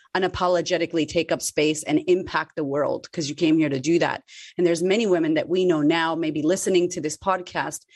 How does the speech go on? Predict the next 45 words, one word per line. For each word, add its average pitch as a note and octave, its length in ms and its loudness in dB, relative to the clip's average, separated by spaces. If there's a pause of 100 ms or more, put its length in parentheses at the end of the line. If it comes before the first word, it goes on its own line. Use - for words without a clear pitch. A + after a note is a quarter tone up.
(320)
that F3+ 120 2
are E3+ 100 4
like, D#3+ 320 0
"Yeah, F#3 260 0
easy G3 320 -2
for - 160 -4
you, F3+ 260 0
Erica. E3+ 400 2
You're F3 220 2
the E3 120 0
queen F#3+ 300 0
of E3+ 160 2
confidence E3 840 0 (320)
and E3 120 4
you F3 80 4
got F3 140 2
a E3+ 80 0
pink E3 300 -2
wall D3 500 2
and E3 160 2
you E3+ 80 6
have F3 160 0
press-on E3+ 400 0
nails, D3 480 0
whatever. F3 420 2
You D3+ 140 0
got E3 160 -2
Hamish. E3+ 460 -2 (420)
Uh, D#3 320 0
I F#3+ 140 -2
can't G3 300 -2
do F3+ 180 0
this." - 420 -4
And F3+ 160 2
so F3+ 640 0
I F#3 80 0
wanted F3 320 2
them F3+ 140 2
to F3+ 100 -4
meet E3 200 4
you F#3+ 460 2
because D#3+ 320 -2
you've C#3+ 140 0
done E3+ 180 0
it C#3+ 160 -6